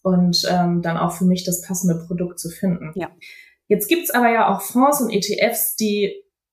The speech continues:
Speaker 1: vermeintlich an sich ja schon grün sind, weil sie zum
Speaker 2: Ja.
Speaker 1: Beispiel das Thema erneuerbare Energien verfolgen. Ist es dann auch wirklich so, dass es ein nachhaltiges Produkt ist, oder muss man zusätzlich auch noch auf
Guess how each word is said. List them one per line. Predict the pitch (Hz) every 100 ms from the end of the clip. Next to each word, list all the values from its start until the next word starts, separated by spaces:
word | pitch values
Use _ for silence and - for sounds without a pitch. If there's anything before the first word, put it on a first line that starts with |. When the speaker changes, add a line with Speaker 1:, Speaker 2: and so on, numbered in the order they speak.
| _ _ _
Speaker 1:
vermeintlich | - 202 196 220 254 208 - 208
an | 196
sich | 214 370 -
ja | 156
schon | - 170 170
grün | - 196 190
sind, | 190 - 415
weil | 190 175 180
sie |
zum | 175 202 185
Speaker 2:
Ja. | 180
Speaker 1:
Beispiel | 180 - 190 - -
das | 180 -
Thema | 196 190 185
erneuerbare | 180 175 175 175 170 170
Energien | - 170 160 214 330
verfolgen. | - 214 214 220 220 233 233 - _ _ _
Ist | - 208 320
es | -
dann | 311
auch | 311 233 233
wirklich | 294 330 320
so, | 302 330
dass | 277 -
es | 220
ein | 226
nachhaltiges | 220 233 247 226 220 214 -
Produkt | 208 262 -
ist, | 349 -
oder | 220 214
muss | 220 233 _ _ -
man | 202 -
zusätzlich | - 359 208 190 - 254 302 - _ -
auch | 277 285 233
noch | 202
auf | 175